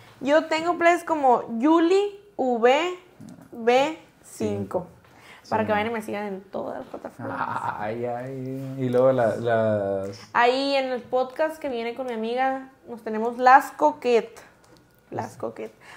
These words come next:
Speaker 1: Va a salir un video ya, ya se grabó ayer,
Speaker 2: Neta.
Speaker 1: para que lo esperen y va a estar bien
Speaker 2: ¿Cuándo,
Speaker 1: chido.
Speaker 2: ¿cuándo lo subes?
Speaker 1: Eh, pues apenas lo andan editando, no, no
Speaker 2: Neta.
Speaker 1: tengo, no hay fecha.
Speaker 2: No hay
Speaker 1: Pienso que
Speaker 2: fecha.
Speaker 1: para antes del catorce.
Speaker 2: Ah, está bien.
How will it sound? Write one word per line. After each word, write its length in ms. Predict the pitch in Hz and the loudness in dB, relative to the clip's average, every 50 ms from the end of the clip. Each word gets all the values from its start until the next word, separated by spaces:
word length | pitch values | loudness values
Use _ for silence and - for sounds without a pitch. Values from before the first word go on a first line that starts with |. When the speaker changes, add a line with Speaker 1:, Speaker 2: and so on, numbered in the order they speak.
| - - 214 | -14 2 4
Speaker 1:
Va 80 | 233 240 | 4 4
a 40 | |
salir 260 | 233 269 277 285 285 294 | 6 4 4 4 2 2
un 80 | 294 | 2
video 340 | 294 302 285 294 294 302 302 | 2 4 6 8 10 10 8
ya, 380 | 294 277 277 285 311 320 294 277 | 8 10 10 10 10 8 2 -4
ya 60 | 269 233 | -8 -6
se 120 | - 254 | -4 -2
grabó 200 | 247 220 208 214 | 0 2 4 4
ayer, 360 | 214 226 240 262 269 262 - - _ | 4 6 6 4 4 4 -2 -14 _
Speaker 2:
Neta. 240 | - 107 110 - 120 113 - - - | -14 -14 -12 -12 -12 -14 -14 -6 0
Speaker 1:
para 160 | 233 233 226 | 0 0 0
que 60 | 226 | 2
lo 60 | 220 214 | -2 -4
esperen 460 | 214 - - 220 214 233 254 254 254 | -4 -4 -4 -2 0 0 0 -2 -2
y 400 | 233 220 202 196 185 180 185 180 190 | -2 -4 -4 -4 -6 -8 -10 -12 -14
va 60 | 196 180 | -16 -16
a 20 | |
estar 160 | - - 220 | -12 -12 -10
bien 60 | - - | -2 0
Speaker 2:
¿Cuándo, 180 | 120 135 139 | 0 0 0
Speaker 1:
chido. 140 | 139 - - - | -2 -4 -6 -6
Speaker 2:
¿cuándo 220 | - 123 127 143 | -4 -2 -2 -2
lo 80 | 139 127 | -4 -4
subes? 260 | 113 123 117 113 110 110 - - - - - - - - _ - - | -6 -6 -8 -8 -10 -12 -14 -20 -20 -20 -20 -20 -20 -20 _ -10 -2
Speaker 1:
Eh, 100 | - 285 | -2 -2
pues 140 | 285 311 294 | 0 2 2
apenas 240 | - - - 277 294 | 2 4 4 2 4
lo 60 | 285 | 2
andan 240 | 262 262 277 285 277 | 2 0 0 -2 -2
editando, 460 | 254 226 190 226 220 233 254 269 262 247 | -2 -2 -2 -2 -2 -2 -2 -6 -8 -8
no, 120 | 226 214 | -8 -8
no 120 | 202 202 202 | -6 -6 -6
Speaker 2:
Neta. 140 | 202 214 | -6 -6
Speaker 1:
tengo, 140 | 208 208 208 | -8 -8 -6
no 60 | 208 | -6
hay 120 | 208 202 208 | -6 -6 -6
fecha. 320 | 208 - 202 202 - - 226 | -6 -6 -6 -6 -6 -12 -18
Speaker 2:
No 60 | 220 | -18
hay 40 | - _ _ | -18 _ _
Speaker 1:
Pienso 220 | - 262 269 311 320 | -8 -6 -4 -4 -2
que 80 | 330 | -2
Speaker 2:
fecha. 80 | 311 262 | 0 6
Speaker 1:
para 180 | 269 247 233 233 | 6 6 6 6
antes 180 | 233 247 294 | -2 -4 -6
del 80 | 311 285 | -6 -4
catorce. 460 | - 226 196 - 208 214 233 240 254 247 - _ _ _ _ _ _ _ | -4 -4 -2 -2 -2 -4 -4 -6 -10 -14 -14 _ _ _ _ _ _ _
Speaker 2:
Ah, 180 | - 151 170 208 | -14 -14 -14 -14
está 120 | 220 - 214 | -12 -10 -8
bien. 240 | 185 135 127 156 | -8 -6 -8 -10